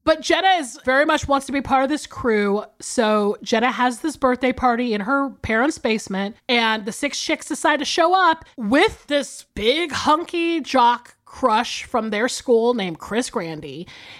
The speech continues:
And Jenna has a big crush on him. And basically, these little bitches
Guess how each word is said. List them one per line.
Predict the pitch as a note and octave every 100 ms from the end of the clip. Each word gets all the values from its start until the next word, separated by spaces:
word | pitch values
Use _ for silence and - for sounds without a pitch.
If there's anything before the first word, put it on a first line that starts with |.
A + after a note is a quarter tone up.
| _ -
And | A#3+ G#3+ G#3+ -
Jenna | - G#3+ A3+ B3+
has | D4 C#4+
a |
big | C4+ E4+
crush | - D4 C4
on | C#4+ B3
him. | B3 B3+ B3 B3+ -
And | A3 A3 G#3+ F#3+
basically, | A#3 D#4+ G#4+ - D#4+ D4 C4+ C4 -
these | C4 F3+ D#4 G#4 A4 - C4+ _
little | A3+ C4 D4 B3
bitches | C#4+ F#4 - C4 B3+ -